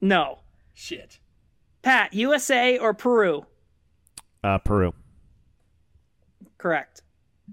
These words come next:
Speaker 1: Nate, U S A or Croatia?
Speaker 2: Ooh, with all the crime? Um, <laughs> Croatia.
Speaker 1: Good job. Pat, U S A or Japan?
Speaker 3: Japan.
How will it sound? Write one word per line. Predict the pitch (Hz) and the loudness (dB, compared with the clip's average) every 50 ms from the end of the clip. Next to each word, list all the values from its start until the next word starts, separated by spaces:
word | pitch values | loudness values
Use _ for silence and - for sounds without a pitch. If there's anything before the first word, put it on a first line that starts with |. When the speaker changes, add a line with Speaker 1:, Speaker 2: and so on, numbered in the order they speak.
| - _ _ _ _ _ _ _ _ _ _ | -20 _ _ _ _ _ _ _ _ _ _
Speaker 1:
Nate, | - 202 226 247 233 202 180 - | -4 0 0 2 2 0 -2 -6
U | - 180 185 220 254 302 320 | -8 -6 -4 -2 0 0 0
S | 302 262 - | 0 0 -2
A | 269 247 247 254 254 254 | -2 -2 0 -2 -2 -2
or | 233 220 220 | -2 -4 -4
Croatia? | 214 - 262 262 285 311 349 349 - - 170 139 - - _ _ _ _ _ _ _ _ - - - | -2 -2 -2 0 0 0 0 0 -2 -2 -4 -6 -8 -12 _ _ _ _ _ _ _ _ -20 -12 -8
Speaker 2:
Ooh, | 226 202 180 151 135 131 120 113 - _ _ _ _ _ _ _ _ _ | -2 -2 -2 -2 -2 -8 -12 -16 -20 _ _ _ _ _ _ _ _ _
with | 113 117 | -20 -14
all | 135 151 156 | -12 -12 -12
the | 156 | -12
crime? | - - 143 143 156 180 214 262 294 285 - _ _ _ _ _ _ _ _ _ _ _ _ - | -14 -14 -12 -8 -6 -4 -4 -6 -6 -12 -16 _ _ _ _ _ _ _ _ _ _ _ _ -6
Um, | 170 160 160 156 151 151 151 151 - - - | -4 -4 -2 -2 -4 -6 -8 -12 -18 -20 -20
<laughs> | _ _ - | _ _ -8
Croatia. | - - - 180 190 196 190 185 - - 151 127 - - _ _ _ _ _ _ _ _ _ _ _ _ _ _ _ _ _ - | -8 -6 -4 -4 -2 -2 -2 -4 -4 -8 -14 -16 -20 -20 _ _ _ _ _ _ _ _ _ _ _ _ _ _ _ _ _ -14
Speaker 1:
Good | 196 170 | -14 -8
job. | - 180 165 147 139 147 _ _ - _ _ _ _ _ _ _ _ _ | -4 -4 -4 -4 -4 -8 _ _ -20 _ _ _ _ _ _ _ _ _
Pat, | - 277 262 220 185 - - - | 0 2 2 2 0 -2 -6 -6
U | 185 226 254 285 | -4 -2 0 0
S | 294 269 - 294 | -2 -2 -2 -2
A | 277 269 277 269 262 262 - - | -2 0 0 0 -2 -2 -4 -4
or | 220 233 233 233 | -2 0 0 0
Japan? | 226 - 240 - - 247 240 214 185 156 147 - - _ _ _ - - _ _ _ _ | 0 -2 -6 -2 0 0 2 2 0 -2 -4 -10 -18 _ _ _ -20 -20 _ _ _ _
Speaker 3:
Japan. | - - 101 98 110 104 85 | -8 -6 -6 -4 -4 -6 -6